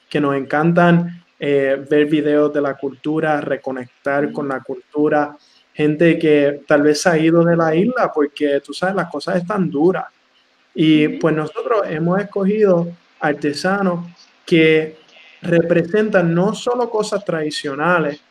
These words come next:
Speaker 1: eh, por ejemplo, estábamos hablando con,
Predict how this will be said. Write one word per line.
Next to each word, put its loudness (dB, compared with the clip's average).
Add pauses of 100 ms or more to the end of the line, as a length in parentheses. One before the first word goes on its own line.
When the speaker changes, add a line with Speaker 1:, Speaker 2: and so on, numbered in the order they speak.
(260)
Speaker 1:
eh, 0
por 0
ejemplo, 0 (160)
estábamos -2
hablando 0
con, -6